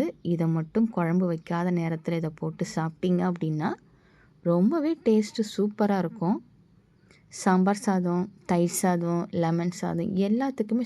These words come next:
சைட் டிஷ் ரொம்பவே சூப்பராவும் இருக்கும். கண்டிப்பா நீங்களும் ட்ரை பண்ணி பாருங்க. இப்ப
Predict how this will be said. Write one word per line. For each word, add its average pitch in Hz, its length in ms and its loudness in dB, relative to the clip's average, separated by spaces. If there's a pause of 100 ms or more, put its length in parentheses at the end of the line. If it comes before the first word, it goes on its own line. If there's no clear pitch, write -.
சைட் 175 280 0
டிஷ் 208 180 -2 (140)
ரொம்பவே 202 360 0 (420)
சூப்பராவும் 170 540 -2
இருக்கும். 190 340 -6 (760)
கண்டிப்பா 180 340 0
நீங்களும் 185 320 2
ட்ரை 170 100 -2 (100)
பண்ணி 170 160 0 (120)
பாருங்க. 165 300 0 (540)
இப்ப 330 180 -2